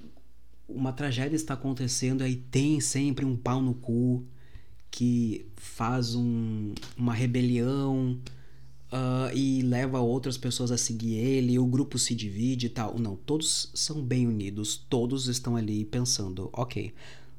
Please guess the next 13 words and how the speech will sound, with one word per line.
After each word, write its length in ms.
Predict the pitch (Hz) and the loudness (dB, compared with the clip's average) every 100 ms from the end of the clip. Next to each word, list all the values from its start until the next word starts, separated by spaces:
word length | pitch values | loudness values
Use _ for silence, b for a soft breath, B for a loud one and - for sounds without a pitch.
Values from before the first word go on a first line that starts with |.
| - | -4
hum, 540 | 120 123 123 123 123 - - - - - - | 2 6 8 6 4 -2 -12 -14 -14 -14 -8
qualquer 360 | - 127 151 165 | -2 0 2 2
conflito 560 | 185 165 - 147 156 135 | 2 2 4 2 2 -2
que 120 | 123 | -2
talvez 600 | 127 117 107 123 160 127 | 0 0 2 4 4 4
eu 120 | 117 - | 2 0
crie 340 | - 120 123 107 | 0 4 4 2
aqui 580 | 101 - 107 120 156 - B B B - | -2 -2 0 0 -2 -6 B B B -4
vai 160 | 113 107 | 0 2
desestabilizar 800 | 131 143 - 123 117 110 113 117 | 2 0 0 2 2 2 0 -2
completa-, 480 | 110 120 127 - | -2 -2 -4 -8
completamente 680 | - 117 123 127 113 104 - - | -8 -4 -2 0 0 -2 -6 2
todo 580 | 123 156 143 131 135 | 4 4 4 0 -2